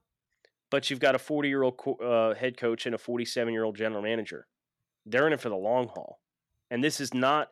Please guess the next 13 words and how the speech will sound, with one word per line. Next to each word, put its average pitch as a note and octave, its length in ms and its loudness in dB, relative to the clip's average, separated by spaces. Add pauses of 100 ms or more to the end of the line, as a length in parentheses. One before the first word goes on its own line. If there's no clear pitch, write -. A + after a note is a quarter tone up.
a A#2+ 160 -2
team B2+ 500 -2 (360)
that B2 220 4
endures B2 520 0
a A2+ 100 0
bunch A#2 380 -2
of B2 100 -12
coaching A#2 380 -2
changes A2 640 -6
and G#2 180 -6
front A2+ 260 -2
office A2 320 -2
change. G#2+ 260 -6